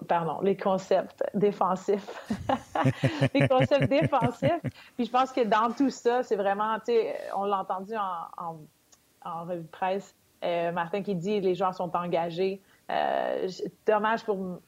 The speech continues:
pour Dominique Ducharme. Je pense que les joueurs avaient, étaient plus engagés lo-, lorsqu'ils essayaient de dire ou d'a-, d'amener, euh,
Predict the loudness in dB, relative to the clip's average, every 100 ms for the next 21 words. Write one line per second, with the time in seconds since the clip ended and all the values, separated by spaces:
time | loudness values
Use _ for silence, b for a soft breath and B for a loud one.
0 | _ -6 -4 -4 -4 -6 -4 -2 -2 -6
1 | -4 -2 0 -2 0 0 0 0 0 0
2 | -2 -4 -2 -2 0 -2 0 -2 0 0
3 | 0 -2 -2 -2 -2 -2 0 0 2 0
4 | 0 2 2 2 0 0 -2 -2 -2 0
5 | -2 -2 -2 0 0